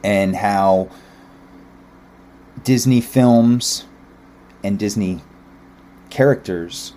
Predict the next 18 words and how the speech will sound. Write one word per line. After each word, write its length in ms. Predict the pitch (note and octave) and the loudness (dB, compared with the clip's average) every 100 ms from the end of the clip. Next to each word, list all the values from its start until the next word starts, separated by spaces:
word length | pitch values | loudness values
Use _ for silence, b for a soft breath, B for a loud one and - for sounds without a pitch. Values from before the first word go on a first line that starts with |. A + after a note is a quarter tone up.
| - - - - - | -20 -20 -20 -8 -2
are 160 | A2 - | -2 0
under 320 | B2 C3 G#2 | 0 2 0
mind 340 | F#2 F2+ F2 | -2 -4 -6
control 560 | - E2+ - D#2+ D2+ E2 - - | -10 -12 -8 -8 -8 -12 -18 -14
and 120 | G#2 G2+ | -8 -4
have 220 | G2+ - | -4 -2
been 180 | G#2+ G2 | -4 -4
abused 760 | F#2 - A2 A#2 G#2 G2+ - | -6 -4 0 2 0 -4 -6
by 140 | F2+ | -6
mind 320 | F2 E2 D#2+ D#2 | -4 -6 -8 -10
control. 500 | D#2+ - C#2+ A1+ - - - - - - - - - - - B B B B B B | -14 -12 -10 -10 -14 -20 -20 -20 -20 -20 -20 -20 -20 -20 -20 B B B B B B
But 80 | - | -2
one 180 | B2 D#3+ | 4 6
of 60 | E3 | 6
the 140 | C#3+ | 6
other 140 | D#3+ | 6
programmings 1000 | C#3+ - C#3 D3 B2+ G#2 F#2+ F2+ F2+ - - G#2+ | 2 4 4 4 2 0 -2 -4 -6 -8 -12 -4
that, 400 | G#2 F#2+ - | 0 0 0